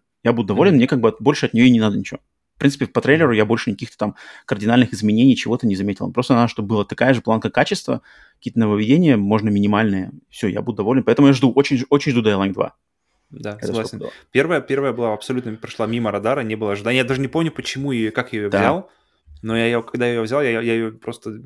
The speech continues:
Speaker 2: пока не прошел, н-, не отпустил. То есть это было
Speaker 1: Мгм,
Speaker 2: очень
Speaker 1: мгм.
Speaker 2: неожиданно.
Speaker 1: Согласен. Так, ну все.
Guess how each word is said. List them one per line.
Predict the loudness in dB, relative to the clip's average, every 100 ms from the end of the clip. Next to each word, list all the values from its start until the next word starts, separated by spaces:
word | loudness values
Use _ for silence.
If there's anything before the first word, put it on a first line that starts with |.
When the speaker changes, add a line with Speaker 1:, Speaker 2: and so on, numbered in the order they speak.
| -16
Speaker 2:
пока | -8 -4
не | -4
прошел, | -4 -6 -6 -6
н-, | -8 -10
не | -10 -8 -8
отпустил. | -10 -12 -16 -16 -20 _ _ _ _
То | -16
есть | -14
это | -12
было | -8 -4
Speaker 1:
Мгм, |
Speaker 2:
очень | -2 -4 -8
Speaker 1:
мгм. | -12 -10 -12
Speaker 2:
неожиданно. | -12 -12 -14 -16 -20 _ _ _ _ _ _ _ _ -20 -20 -20 -20 _
Speaker 1:
Согласен. | -16 -8 -6 -6 -14 _ -20 _ -10
Так, | -8 -4
ну | -6
все. | -4 -4